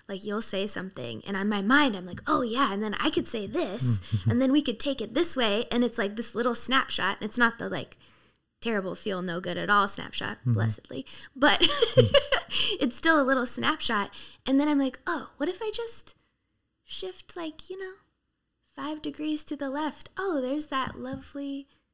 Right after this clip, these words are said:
Speaker 1: dark velvety space. Oh, okay. Yeah, I'm back right here."
Speaker 2: Yep. Yeah.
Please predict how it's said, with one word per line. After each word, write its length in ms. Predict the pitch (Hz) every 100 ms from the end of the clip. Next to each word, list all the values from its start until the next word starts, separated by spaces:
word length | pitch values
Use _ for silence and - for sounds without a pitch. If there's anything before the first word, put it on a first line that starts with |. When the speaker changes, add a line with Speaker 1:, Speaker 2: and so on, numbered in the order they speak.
| _ _ _ _ _ _ _ _ _
Speaker 1:
dark 340 | 240 269 269 -
velvety 400 | 240 262 269 269
space. 580 | - 349 294 220 - - -
Oh, 180 | 330 240
okay. 300 | - 311 226 -
Yeah, 180 | 285 220
I'm 120 | 208
back 300 | 214 247 - -
right 120 | 220
here." 200 | - 240 - _ _ -
Speaker 2:
Yep. 240 | 104 104 104 - _ _ _ _ _ _ _ _ _ - - - - - - _
Yeah. 400 | 120 120 113 104